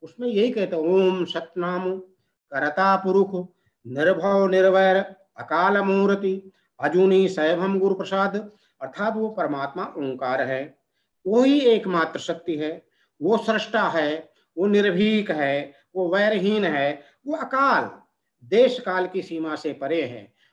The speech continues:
वो ना जो है अयोध्या में है, ना मथुरा में है, ना काशी में है, ना कहीं है, वो सर्वत्र जो है व्याप्त है। वो अयोन है, उसका जन्म भी कभी नहीं होता है,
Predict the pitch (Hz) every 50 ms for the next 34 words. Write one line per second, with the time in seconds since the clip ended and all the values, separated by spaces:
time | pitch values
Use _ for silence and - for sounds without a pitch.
0 | _ _ 156 180 226 233 226 220 214 208 180 175 190 170 165 175 165 160 143 127
1 | 123 - - _ _ _ _ _ 156 165 170 175 170 - 185 208 214 226 226 233
2 | 233 247 254 247 226 202 185 180 175 - 196 214 214 220 233 233 233 226 240 233
3 | 220 202 208 185 180 180 - - 233 233 233 240 247 247 240 233 226 226 - -
4 | _ _ - 247 269 285 285 240 156 131 110 - - _ _ _ _ 175 160 143
5 | - 170 185 185 214 220 214 190 160 147 156 156 139 131 131 156 165 - 170 135
6 | 139 131 127 131 - - 156 156 160 165 170 - _ _ _ _ _ _ 220 247
7 | 302 294 254 247 247 269 294 311 320 302 277 277 262 - - 277 269 214 202 247
8 | 262 277 285 285 294 311 302 302 294 262 269 262 254 233 196 165 147 - 131 123
9 | 107 110 113 135